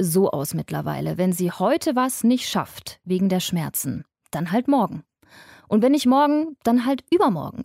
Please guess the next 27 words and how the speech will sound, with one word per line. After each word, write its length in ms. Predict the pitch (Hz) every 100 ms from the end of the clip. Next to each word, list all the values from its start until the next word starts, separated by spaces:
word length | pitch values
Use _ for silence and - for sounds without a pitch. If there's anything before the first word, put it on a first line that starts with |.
| _
Irgendwann 680 | 254 339 339 247 214 254 202
wird's 240 | 247 -
schon 180 | - 220
hinhauen. 680 | 196 202 196 - - - - - - - - -
Julia 320 | 202 240 247
ist 120 | 214
auch 140 | 196 190
nach 200 | 190 214
wie 100 | 214
vor 160 | 202
dabei, 340 | 190 175 180 -
ihr 140 | 185 -
Abi 220 | 202 240
nachzumachen. 880 | 165 156 - 175 165 160 208 233 240 -
Aber 280 | 285 185 175
wenn 140 | 190
sie 100 | 190
jetzt 260 | 196 - 190
den 140 | 202
Einser 340 | - 202 226 208
N 140 | 190
C 300 | - 202 208
für 160 | 202 196
das 200 | 202 -
Psychologiestudium 960 | - 202 190 175 202 202 208 202 196
nicht 160 | 180 170
schafft, 380 | 202 247 -